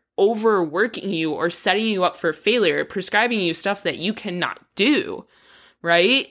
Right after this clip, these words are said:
And then it's also just this information tool of seeing where your weaknesses are. Great example of this, you know, just, uh, got back assessments from an athlete, and we were doing body weight assessments and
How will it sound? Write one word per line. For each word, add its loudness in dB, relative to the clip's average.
And 2
then 4
it's -2
also 2
just -6
this -6
information -2
tool 0
of -2
seeing -2
where 2
your 0
weaknesses -6
are. 0
Great 2
example 0
of 0
this, -4
you -4
know, -4
just, -2
uh, 4
got 0
back 2
assessments -2
from -2
an -2
athlete, -2
and 0
we 0
were 4
doing -2
body 2
weight 2
assessments -2
and 0